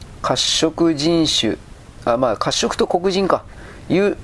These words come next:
黄色人種と黒人合わせて残り全部っていう言い方です。だから、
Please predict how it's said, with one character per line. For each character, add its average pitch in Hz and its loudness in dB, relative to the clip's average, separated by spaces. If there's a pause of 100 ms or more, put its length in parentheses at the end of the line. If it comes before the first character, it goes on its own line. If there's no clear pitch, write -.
(140)
黄 226 4
色 226 0
人 254 4
種 - -2
と 139 2
黒 139 0
人 147 2
合 143 2
わ 151 0
せ 135 0
て 107 2
残 120 2
り 123 0
全 120 0
部 117 2
っ - 0
て - -4
い 92 0
う - 0
言 95 4
い - -4
方 - -2
で 80 -2
す。 - -6 (880)
だ 151 4
か 139 2
ら、 127 -2